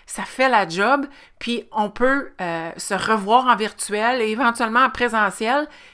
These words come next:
puis c'est OK. Même si on s'est pas vu depuis six mois, on est encore solide parce qu'on partage ces valeurs-là, puis on se donne des coucous, puis on chemine chacun de notre côté, puis c'est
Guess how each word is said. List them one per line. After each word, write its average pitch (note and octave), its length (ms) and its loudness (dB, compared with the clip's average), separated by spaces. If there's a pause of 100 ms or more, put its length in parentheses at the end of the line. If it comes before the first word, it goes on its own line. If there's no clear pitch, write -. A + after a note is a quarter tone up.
(120)
puis A#3+ 360 -8
c'est - 360 -6
OK. A#3 340 -4 (440)
Même A3 260 0
si - 200 -4
on G#3 100 0
s'est G#3+ 160 -6
pas G#3 200 0
vu G#3 200 -4
depuis - 280 -12
six - 220 -6
mois, G#3 300 -2 (440)
on G#3+ 200 0
est A3 140 -2
encore A#3 360 6
solide F#3+ 540 -2 (260)
parce - 160 -6
qu'on G#3+ 160 -2
partage G#3+ 440 4
ces B3+ 140 -6
valeurs-là, A3 440 2
puis A#3 160 -10
on F3+ 100 -6
se E3+ 80 -12
donne A3 240 -2
des A3+ 120 -6
coucous, B3 340 -12
puis - 180 -12
on F3 120 -6
chemine G#3+ 520 -4
chacun G#3 360 -8
de G#3 40 -10
notre G3+ 160 -10
côté, G3 380 -10
puis - 160 -16
c'est G3+ 260 -8